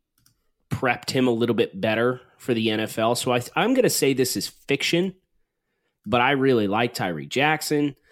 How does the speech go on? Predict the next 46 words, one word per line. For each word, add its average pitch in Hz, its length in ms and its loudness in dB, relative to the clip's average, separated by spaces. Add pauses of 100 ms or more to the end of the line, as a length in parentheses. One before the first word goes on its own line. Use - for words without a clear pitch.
(360)
and 98 340 -2
Josh 120 320 0
Allen 113 200 0
had 92 180 -8
likable 90 420 -6
traits, - 680 -2 (500)
but 113 120 -2
I 104 100 0
think 131 180 -2
those 110 140 -2
traits 127 360 0
are 98 100 -2
what 92 200 -4
sets - 260 -2
him 104 160 -4
apart 120 460 -2
when 104 120 -2
you 95 160 -2
add 101 220 -2
in 92 100 -6
the 92 100 -8
fact - 460 -8 (340)
that 98 120 -2
he 120 200 -4
had 123 220 0
experience 110 880 -2 (420)
with 104 120 -2
the 104 100 2
offense 104 500 0
that 92 160 -6
he 98 160 -6
did. 82 380 -8 (340)
And, 95 200 -6
and 101 200 -6
I 92 140 -6
think 95 520 -8
Tyree's 101 400 -2
a 92 60 -6
little 95 180 -4
bit 80 100 -4
more 85 200 -6
raw 80 340 -6 (100)
actually 92 380 -6
throwing - 380 -10
the - 80 -18
football. - 400 -18